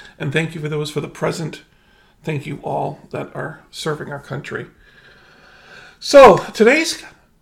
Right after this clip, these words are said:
topic is kindness, the lost art. Well, that's pretty dismal, isn't it?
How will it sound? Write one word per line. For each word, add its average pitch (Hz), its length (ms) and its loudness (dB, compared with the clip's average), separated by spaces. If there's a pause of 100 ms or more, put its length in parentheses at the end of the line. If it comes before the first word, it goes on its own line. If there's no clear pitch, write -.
(260)
topic 170 520 0 (1120)
is 185 180 2
kindness, - 840 -4 (380)
the 143 100 2
lost 135 440 -2
art. 165 400 -2 (1000)
Well, 160 240 -2
that's 175 240 -2
pretty 143 340 -4
dismal, 139 480 -6
isn't 160 200 -6
it? - 140 -8